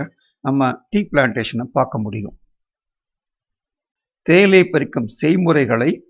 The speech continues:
நம்ம பார்க்கலாம். டீ மியூசியமும் இருக்கு. கண்ணன் தேவன் டீயோட ஃபேக்டரியும் இங்க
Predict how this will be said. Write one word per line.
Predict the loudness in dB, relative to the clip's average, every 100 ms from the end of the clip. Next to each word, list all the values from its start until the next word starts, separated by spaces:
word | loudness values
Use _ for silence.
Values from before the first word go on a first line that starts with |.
| -6
நம்ம | -4 -4 -2
பார்க்கலாம். | -4 -4 -4 -6 -8 _ _ _ _ _ _ 0
டீ | 2 2 -2 0
மியூசியமும் | 2 2 0 0 0 -2
இருக்கு. | -4 -4 -2 -2 -4 _ _ _ _ _ -8
கண்ணன் | -4 0 0 0 0
தேவன் | 0 -2 -6 -4
டீயோட | -2 -2 -2 -2 -4 _ -20 -2
ஃபேக்டரியும் | 0 0 0 0 2 0
இங்க | -2